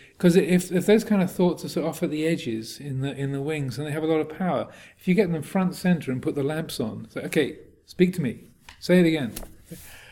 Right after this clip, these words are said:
If she was different, I would be happy."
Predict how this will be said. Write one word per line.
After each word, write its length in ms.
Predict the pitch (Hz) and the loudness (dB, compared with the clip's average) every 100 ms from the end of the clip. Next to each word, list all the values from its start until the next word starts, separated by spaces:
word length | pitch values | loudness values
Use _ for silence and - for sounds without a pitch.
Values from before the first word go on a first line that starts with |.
| - _ _ | -20 _ _
If 240 | 160 233 - | 6 6 6
she 300 | - 202 190 | 0 4 4
was 260 | 175 160 135 | 4 2 2
different, 640 | 175 - 208 196 - - _ _ _ _ _ _ _ _ _ - | 0 2 2 2 -2 -12 _ _ _ _ _ _ _ _ _ -2
I 160 | 165 175 | 4 6
would 200 | 170 147 | 4 4
be 160 | 156 | 0
happy." 560 | 135 156 151 101 90 | 0 -6 -8 -14 -14